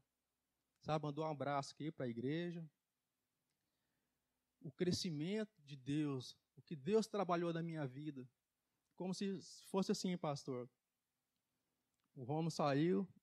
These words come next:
e já chegou pra você de volta com o neto, com, com, com fruto, com, com coração abençoador, sabe?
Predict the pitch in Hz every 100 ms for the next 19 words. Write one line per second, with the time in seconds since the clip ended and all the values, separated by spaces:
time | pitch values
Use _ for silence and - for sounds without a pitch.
0 | - - 139 135 147 139 143 156 151 143
1 | 147 139 131 143 - 165 135 131 151 _
2 | _ _ _ _ _ _ _ _ - 143
3 | _ 151 143 - 135 - 147 170 165 _
4 | - 139 143 _ _ _ _ _ _ -
5 | 143 - 147 135 - 160 143 147 151 156
6 | 131 123 147 151 131 151 156